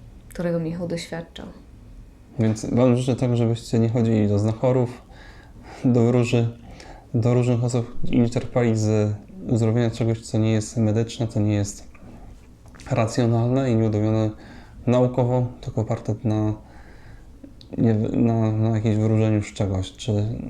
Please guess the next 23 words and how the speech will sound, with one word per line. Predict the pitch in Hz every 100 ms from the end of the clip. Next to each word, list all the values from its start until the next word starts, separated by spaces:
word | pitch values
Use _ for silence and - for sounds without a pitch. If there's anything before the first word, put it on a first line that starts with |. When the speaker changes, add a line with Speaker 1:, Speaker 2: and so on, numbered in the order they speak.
| -
Speaker 2:
przypisywaniu | - 117 120 113 113
jakiejś | 107 110 -
mocy | 120 107 -
czemuś, | - 101 92 92 104
bo | 98 104 101 - - - - - - - 113
żadna | 113 131 120
moc, | 113 135 135
a | 113
żadna | 117 113
energia | 110 117 113 113 113 - - -
was | - 113 -
nie |
uzdrowi. | 107 110 101
Jeśli | 98 -
jest | 107 -
jakaś | - 107
moc | 123 107 -
i |
energia, | 101 110 123 120
to | 113
ona | 101 104
nie | 104
pochodzi | 101 - 107 104 98